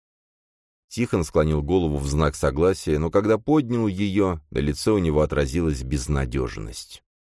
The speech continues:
«Однако не заблуждайтесь, он всё равно остаётся чрезвычайно могущественным, и со временем его тело может приспособиться и компенсировать этот недостаток, полностью раскрыв свой потенциал. Во многих отношениях, более важных отношениях,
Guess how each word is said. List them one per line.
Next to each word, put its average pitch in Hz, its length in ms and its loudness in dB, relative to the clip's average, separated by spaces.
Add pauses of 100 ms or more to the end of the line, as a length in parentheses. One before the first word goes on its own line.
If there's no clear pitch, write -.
(400)
«Однако 87 400 -4
не 104 80 0
заблуждайтесь, 98 800 0
он 92 160 -2
всё 107 160 2
равно 104 300 2
остаётся 120 560 2
чрезвычайно 113 720 0
могущественным, 113 880 0 (100)
и - 80 -6
со 87 180 0
временем 104 480 0
его 101 220 0
тело 107 280 2
может 110 320 0
приспособиться 120 880 0
и 117 100 0
компенсировать 131 880 2
этот 104 240 0
недостаток, 110 800 2 (160)
полностью 135 500 4
раскрыв 120 440 2
свой 101 260 2
потенциал. 95 640 -2 (640)
Во 76 140 0
многих 85 320 -2
отношениях, 82 760 -2
более 117 360 4
важных 127 540 2
отношениях, 87 720 -2